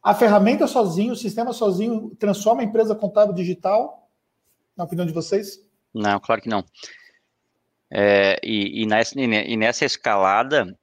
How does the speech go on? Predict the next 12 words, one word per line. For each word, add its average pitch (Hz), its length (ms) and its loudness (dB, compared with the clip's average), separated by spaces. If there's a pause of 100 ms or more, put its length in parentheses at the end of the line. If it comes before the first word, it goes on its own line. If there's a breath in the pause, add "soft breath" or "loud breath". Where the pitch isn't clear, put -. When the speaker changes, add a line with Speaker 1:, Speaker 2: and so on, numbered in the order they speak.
(100)
Speaker 2:
é, 165 120 -14
que - 60 -20
você - 180 -12
falou 107 260 0
ali 104 140 0
a 98 60 -4
palavra 98 520 -4
processos, 101 680 -6
né, 90 160 -6
dentro 101 180 -8
do 107 100 -14
tripé, 101 440 -8